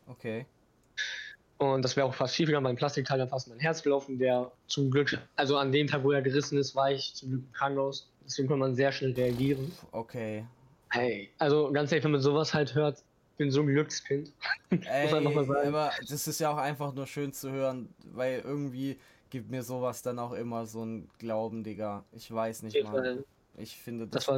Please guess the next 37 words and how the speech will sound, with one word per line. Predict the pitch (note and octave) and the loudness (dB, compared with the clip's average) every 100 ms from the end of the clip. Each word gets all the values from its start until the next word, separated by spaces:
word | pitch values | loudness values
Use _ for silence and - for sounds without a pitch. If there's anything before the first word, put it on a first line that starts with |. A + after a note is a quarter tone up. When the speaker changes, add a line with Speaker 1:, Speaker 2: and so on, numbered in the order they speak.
| B2+ | -2
Speaker 1:
extrem | A2 - - A#2 A2+ | -8 -16 -10 -10 -6
schön | C#3 C#3 | 0 0
Speaker 2:
Mhm. | |
Speaker 1:
zu | G#3 A#2+ | -2 -8
hören, | B2 A#2+ A#2 | -6 -6 -6
dass, | A2+ - A#2+ - - | -6 -8 -14 -16 -8
weißt | D3 E3 - | -2 -2 -2
du, | |
es | D#3 - | -6 -6
passiert | D3+ D#3+ D3+ | -6 -4 -4
sowas | B2 D#3+ D#3+ - | -2 -2 -2 -4
Beschissenes, | D3 - - D#3+ - C#3+ C#3+ - | -10 -6 -4 -4 -4 -6 -6 -4
aber | B2 B2+ B2+ A#2 - - - | -4 0 0 -2 -10 -16 -10
es | - | -8
passiert | - C#3 - C#3 A#2+ | -6 -6 -4 -4 -4
wenigstens | C#3+ D3 - C3 - | -4 -4 -6 -8 -8
in | - B2+ | -8 -4
der | B2+ A#2+ - - A#2 - | -2 -2 -6 -12 -14 -10
richtigen | B2+ - B2+ A#2+ A2 | -10 -10 -10 -8 -8
Situation, | A2+ A2 G#2+ G2+ - G2 F#2+ F2+ - | -10 -10 -10 -10 -12 -14 -12 -14 -12
sagen | - G#2+ G#2+ G#2+ | -6 -4 -4 -6
wir | |
mal | G2+ | -2
Speaker 2:
Ja, | C3+ B2+ | 0 2
Speaker 1:
so. | B2 | 0
Speaker 2:
genau. | A#2 A#2 | 0 0
Speaker 1:
Weißt | B2+ D3 C#3+ | -2 -2 -4
du, | |
was | C3 - | -8 -8
ich | B2+ | -8
meine? | B2 A#2 | -8 -8
In | |
Anführungszeichen | E2+ A#2 A#2+ A2 - - G#2 G2+ G2+ | -10 -10 -12 -14 -12 -10 -10 -10 -12
wenigstens. | G2+ G2+ | -12 -6
Speaker 2:
Auf | C3 | 0
jeden | C#3 C3 | 2 0
Fall. | C3 C3 B2 | 0 0 0